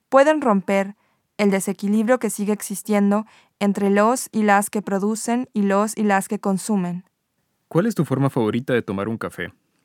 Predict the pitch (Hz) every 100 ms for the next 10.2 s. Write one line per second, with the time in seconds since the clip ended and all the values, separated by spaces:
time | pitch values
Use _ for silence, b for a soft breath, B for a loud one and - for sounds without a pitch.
0 | _ _ _ _ _ _ 127 139 139 123
1 | 120 - 151 - - 98 95 - - _
2 | _ _ _ _ _ _ - 247 247 277
3 | 339 339 240 214 220 214 233 226 208 214
4 | 202 180 170 - - 226 220 254 226 196
5 | 185 - 220 214 262 247 196 190 190 175
6 | 190 - 226 254 240 208 - 208 190 180
7 | _ b b b - 233 220 262 320 339
8 | 277 208 202 196 220 190 196 196 196 202
9 | - 208 220 208 214 202 190 190 180 175
10 | -